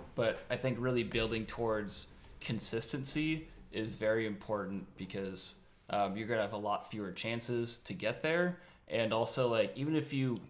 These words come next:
don't get your huge, like, god turn, if you get, like, three quarters of that, you're gonna win momentum. And that's, that's gonna be important too. And just, like, throwing out consistent turns,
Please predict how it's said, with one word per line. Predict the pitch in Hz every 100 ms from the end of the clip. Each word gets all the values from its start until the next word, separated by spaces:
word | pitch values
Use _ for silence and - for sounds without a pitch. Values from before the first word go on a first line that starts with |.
| - -
don't | 123 123
get | - -
your | 113 104 98 - - - -
huge, | - - 175 165 151 131 113
like, | 113 104 -
god | 120 117 123
turn, | - 135 139 135
if | -
you | 135
get, | 135 117
like, | 113 101 - - -
three | - 139 135
quarters | - 131 165 180
of | 175
that, | 185 202 - 120
you're | 120
gonna | 123 117
win | 117 113
momentum. | 101 95 92 76 71 - - - - - - -
And | - 107
that's, | 104 - - - -
that's | 113 110
gonna | - 95
be | 92
important | - 95 - 78
too. | - - - - _ _ -
And | 107
just, | 110 - 113
like, | 98
throwing | - 120 113 107
out | 95 -
consistent | - 98 - 151 139 104 -
turns, | 107 95 85 95 -